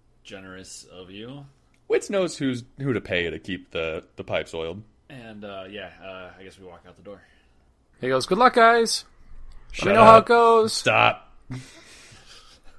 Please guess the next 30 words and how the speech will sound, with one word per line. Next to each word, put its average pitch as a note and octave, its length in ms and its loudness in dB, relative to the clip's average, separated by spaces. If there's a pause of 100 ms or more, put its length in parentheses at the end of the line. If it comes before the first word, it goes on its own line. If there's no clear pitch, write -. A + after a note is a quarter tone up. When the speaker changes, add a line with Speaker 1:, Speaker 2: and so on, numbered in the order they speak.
(1040)
Speaker 2:
God, - 220 0
I - 40 0
Speaker 3:
I E3 40 0
really G3 140 2
Speaker 2:
hate G3+ 100 2
Speaker 3:
think A3+ 180 0
Speaker 2:
that A#3+ 60 0
Speaker 3:
we - 40 0
Speaker 2:
guy, - 60 -2
Speaker 3:
captured A3+ 340 4
Speaker 2:
Sevens. - 20 4 (100)
Speaker 3:
his - 60 -12
despair. C4+ 500 -6 (340)
Speaker 2:
I F2 80 0
really F2+ 500 -2
hate F2 240 -6
that E2+ 220 -2
guy. F2 240 -4
I F2 120 -2
don't F2+ 240 -4
know F2 140 -4
how E2+ 120 -6
many E2 160 -8
times D#2+ 240 -12
I D#2 80 -10
can D#2+ 140 -12
do D#2 160 -8
this. D#2 340 -12 (580)
Speaker 1:
Never G2+ 300 -18
again. E2 300 -20